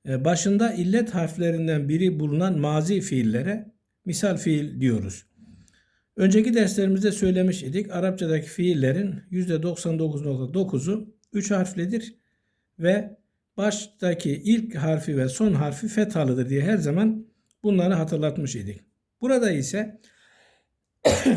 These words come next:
burada baştaki harfimiz illetli olacak. Yani illet harflerimiz nelerdi? Elif, vav ve ya idi.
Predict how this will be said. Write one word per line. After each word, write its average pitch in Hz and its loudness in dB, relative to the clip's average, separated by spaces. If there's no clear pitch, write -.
burada 226 -4
baştaki 190 -6
harfimiz 160 -4
illetli 220 2
olacak. 135 -2
Yani 160 0
illet 214 0
harflerimiz 185 2
nelerdi? 180 2
Elif, 180 0
vav 165 -2
ve 185 0
ya 131 2
idi. 98 -10